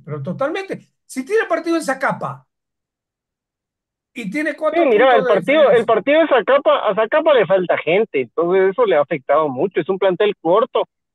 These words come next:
Speaker 2: en donde le falta gente y eso le afecta. Eh, no fue que,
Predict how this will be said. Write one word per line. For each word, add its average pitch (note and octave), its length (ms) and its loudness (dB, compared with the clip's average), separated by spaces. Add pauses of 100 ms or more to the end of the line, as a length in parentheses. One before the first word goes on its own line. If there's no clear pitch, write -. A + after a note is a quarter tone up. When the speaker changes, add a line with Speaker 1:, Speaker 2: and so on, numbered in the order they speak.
(200)
Speaker 2:
en D3 160 -2
donde D3 480 2
le C#3+ 160 -2
falta F3 340 0
gente B3+ 420 2
y D#4+ 80 4
eso G3 180 0
le E3+ 120 2
afecta. D#3 460 -2 (500)
Eh, D#3 120 0
no A3+ 240 0
fue A3+ 160 2
que, E3+ 140 -2